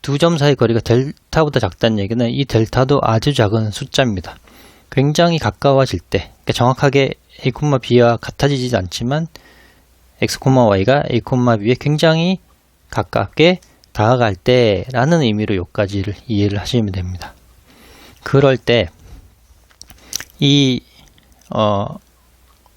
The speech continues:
그때의 극한값과 L이라는 이 실수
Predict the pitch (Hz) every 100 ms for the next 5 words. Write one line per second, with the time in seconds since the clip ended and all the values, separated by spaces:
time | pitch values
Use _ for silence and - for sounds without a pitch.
0 | _ - - - 127 135 185 _ _ _
1 | _ - - - 139 113 - 123 110 92
2 | _ _ _ - - _ _ _ _ _
3 | _ _ _ _ - - - 135 127 147
4 | 135 120 143 185 - - - _ _ _
5 | _ _ 131 123 120 113 - 165 - 165
6 | 151 131